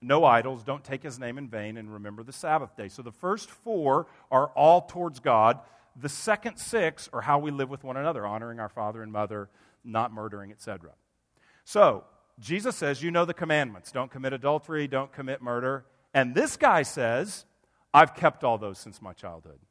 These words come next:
Okay? Law right here. I don't need a Savior. I don't need Jesus because I'm doing, I'm doing all the rules. So I've kept the commandments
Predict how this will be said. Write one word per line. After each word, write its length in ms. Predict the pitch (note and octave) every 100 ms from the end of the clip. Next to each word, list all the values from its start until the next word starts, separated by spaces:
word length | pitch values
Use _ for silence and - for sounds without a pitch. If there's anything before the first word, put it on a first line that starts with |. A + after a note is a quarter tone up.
| _ _ _ _ _ -
Okay? 320 | G2+ B2 E3+ - _ _
Law 240 | A2 C#3
right 240 | F3 F3+ F3+
here. 300 | F3+ F#3 G3 _ _ -
I 100 | D#3
don't 220 | F#3+ G3+
need 160 | F#3
a 60 | G3+
Savior. 580 | - G3 D#3+ C#3+ E3+ G3 _ _ _ _ -
I 60 |
don't 180 | C3+ D#3+
need 200 | D#3+ F3+
Jesus 560 | C#3+ E3 C#3+ D#3+ - - _ -
because 240 | B2 B2+
I'm 140 | C3
doing, 240 | B2 C3+ -
I'm 140 | B2
doing 240 | B2 D#3 E3+
all 100 | B2
the 80 | G#2+
rules. 560 | B2 A2 D#2 - - _ _ _
So 240 | - C3 - _ _ -
I've 200 | E3+ -
kept 280 | - B3 -
the 80 |
commandments 720 | - G3 C3+ A#2+ A#2 D#3+ -